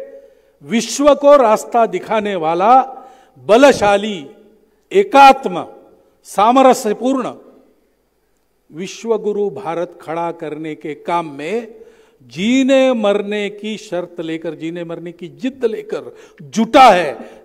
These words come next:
ऐसे अपने समाज को खड़ा करने वाला जो कोई काम है, एक ही होगा ऐसा नहीं है। मैं संघ को जानता हूं,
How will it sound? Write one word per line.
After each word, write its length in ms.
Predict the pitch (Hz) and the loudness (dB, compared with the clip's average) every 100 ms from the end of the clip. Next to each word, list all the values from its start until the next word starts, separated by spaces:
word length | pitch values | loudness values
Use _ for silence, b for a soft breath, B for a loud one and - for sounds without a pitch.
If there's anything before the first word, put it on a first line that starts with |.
| 185 | -4
ऐसे 460 | 214 214 - 262 | -2 -2 -2 0
अपने 540 | 233 208 214 220 240 233 | 0 -4 -8 -8 -6 -6
समाज 460 | 214 208 226 226 | -8 -4 -4 -4
को 220 | 226 226 220 | -2 -2 -2
खड़ा 320 | 175 208 208 | -4 -2 -2
करने 360 | 214 202 208 | -4 -8 -8
वाला 340 | 214 208 208 214 | -8 -6 -4 -6
जो 240 | 208 302 | -4 -4
कोई 200 | 311 277 | -2 -6
काम 320 | - 180 165 | -4 -8 -8
है, 180 | 131 - _ _ _ _ _ _ 214 | -14 -20 _ _ _ _ _ _ -4
एक 220 | 202 254 | -4 -2
ही 120 | 262 | 2
होगा 320 | 226 220 233 | 2 4 2
ऐसा 260 | 214 214 185 | 0 -4 -8
नहीं 220 | 214 220 | -8 -10
है। 240 | 131 - _ _ _ _ - | -12 -18 _ _ _ _ -6
मैं 160 | 190 233 | -2 -2
संघ 280 | 220 208 | -2 -2
को 200 | 220 233 | 0 0
जानता 360 | 214 208 196 170 | 0 -2 -4 -10
हूं, 360 | 139 - _ | -12 -16 _